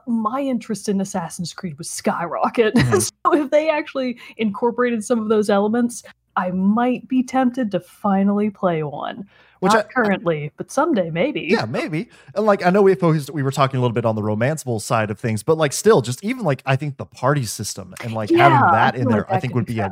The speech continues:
Speaker 2: really
Speaker 1: fascinating.
Speaker 2: cool thing to see what Assassin's Creed, what that would look like in the Assassin's Creed world.
Speaker 1: That's even kind of similar to the way you recruit people in Fire Emblem,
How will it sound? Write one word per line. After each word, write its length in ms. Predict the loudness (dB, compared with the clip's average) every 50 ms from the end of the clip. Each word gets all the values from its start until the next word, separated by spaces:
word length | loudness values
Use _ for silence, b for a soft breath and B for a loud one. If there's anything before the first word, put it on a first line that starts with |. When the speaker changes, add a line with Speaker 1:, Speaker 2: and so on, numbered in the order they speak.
| -6
Speaker 2:
really 340 | -2 2 4 4 4 4 2
Speaker 1:
fascinating. 80 | 0 0
Speaker 2:
cool 160 | 0 0 0
thing 180 | 0 -2 -4
to 80 | -4 -6
see 220 | -6 -6 -4 -4
what 160 | -4 -4 -4 -6
Assassin's 440 | -8 -8 -8 -10 -10 -12 -14 -16
Creed, 220 | -14 -14 -14 -8 -6
what 120 | -4 -2
that 140 | 0 -2 -2
would 120 | -2 -4
look 160 | -6 -8 -6 -4
like 180 | -6 -6 -6
in 80 | -8 -10
the 80 | -10
Assassin's 380 | -10 -10 -10 -12 -12 -14 -16 -16
Creed 180 | -14 -14 -14 -12
world. 300 | -12 -12 -12 -12 -16 -16 _ -10 0
Speaker 1:
That's 260 | 2 2 2 2 0
even 220 | -2 0 0 -2 -2
kind 220 | -2 -2 -2 -2 -2
of 60 | -4
similar 320 | -6 -6 -4 -4 -2 -4 -4
to 220 | -6 -6 -8 -6
the 80 | -4 -2
way 120 | -2 -2
you 200 | -2 -2 -4 -4
recruit 400 | -4 -6 -8 -8 -8 -8 -8 -8
people 280 | -6 -8 -8 -4 -2 -4
in 60 | -4
Fire 460 | -4 -4 -8 -8 -6 -6 -6 -6 -6
Emblem, 540 | -8 -8 -10 -12 -10 -10 -10 -10 -12 -18 -14